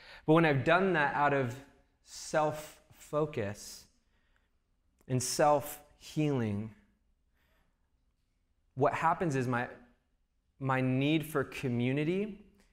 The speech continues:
grows, but my ability to have it diminishes. Because if I want to keep my internal peace, but you're annoying,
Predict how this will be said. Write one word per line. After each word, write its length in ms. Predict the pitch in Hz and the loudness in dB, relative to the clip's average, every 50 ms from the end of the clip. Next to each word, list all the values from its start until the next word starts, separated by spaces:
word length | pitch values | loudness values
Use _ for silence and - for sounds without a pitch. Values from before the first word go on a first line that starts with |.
| _ _ _ _ _ - 113 | _ _ _ _ _ -12 -8
grows, 760 | 120 123 120 131 143 147 156 147 123 113 110 110 117 113 - | -4 -2 -2 0 0 2 2 2 2 0 -2 -4 -6 -8 -8
but 160 | - 127 117 | -6 -4 -4
my 140 | 120 117 113 | -2 -2 -2
ability 600 | 110 107 - - 131 135 143 139 131 123 120 117 | -4 -4 -2 0 0 2 2 2 0 0 -2 -2
to 240 | 104 - - 127 110 | -4 -6 -8 -8 -8
have 480 | - - - - - 123 131 127 104 | -8 -10 -12 -10 -8 -6 -6 -6 -6
it 160 | 110 101 - | -8 -10 -12
diminishes. 800 | - 107 98 95 92 90 92 - - - - - - - - - _ _ _ _ _ _ _ _ _ _ _ _ _ _ _ _ _ _ _ _ | -12 -10 -10 -10 -10 -12 -14 -16 -20 -20 -20 -20 -20 -20 -20 -20 _ _ _ _ _ _ _ _ _ _ _ _ _ _ _ _ _ _ _ _
Because 280 | - 127 - 156 131 139 | -8 -6 -2 -2 0 0
if 120 | 139 139 - - | -2 -4 -4 -2
I 560 | 135 139 143 156 170 185 185 190 190 190 185 165 135 | 2 4 4 6 6 4 4 2 0 -2 -6 -8 -6
want 260 | 135 139 135 - - | -4 -4 -4 -4 -6
to 100 | - - - | -10 -16 -18
keep 280 | - - 147 143 135 | -8 -4 -4 -4 -4
my 180 | 135 127 123 123 | -4 -4 -6 -4
internal 500 | - - 127 127 117 - 131 123 120 110 | -4 -4 -4 -4 -4 -6 -4 -4 -4 -4
peace, 420 | - - - 117 117 139 135 - - | -6 -6 -6 -4 -4 -4 -4 -6 -8
but 180 | - - 123 | -8 -6 -6
you're 340 | 120 107 110 117 127 135 139 | -4 -2 -2 0 0 0 0
annoying, 520 | 127 113 107 104 107 113 123 139 156 170 | 0 -2 -2 -4 -4 -4 -4 -4 -4 -6